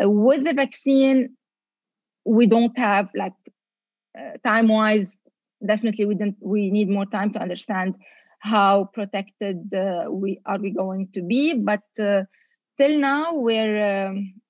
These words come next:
we're seeing, um, very positive results. There is a very, very high chance that we will not develop complications, at least. So this is almost sure.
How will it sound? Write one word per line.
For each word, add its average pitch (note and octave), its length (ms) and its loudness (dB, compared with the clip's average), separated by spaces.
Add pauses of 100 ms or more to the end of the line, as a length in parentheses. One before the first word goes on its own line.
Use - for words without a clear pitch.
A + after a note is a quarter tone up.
(140)
we're G#3+ 240 -2
seeing, A3+ 760 -2
um, F#3+ 340 -2 (200)
very G#3+ 440 0
positive G3+ 440 -4
results. F#3 580 -8 (300)
There A3 260 0
is B3 140 4
a A#3 80 2
very, B3+ 360 0
very B3 200 0
high A#3 260 -2
chance G#3+ 800 -4 (500)
that G#3 280 0
we A3 180 2
will G#3 360 2 (100)
not A3 380 2
develop A3 480 0 (200)
complications, G3+ 760 -2
at F#3+ 200 -8
least. F#3 320 -6
So G3 220 -4
this A#3 300 -2
is G#3+ 220 -2 (300)
almost A3 540 2
sure. G#3+ 420 0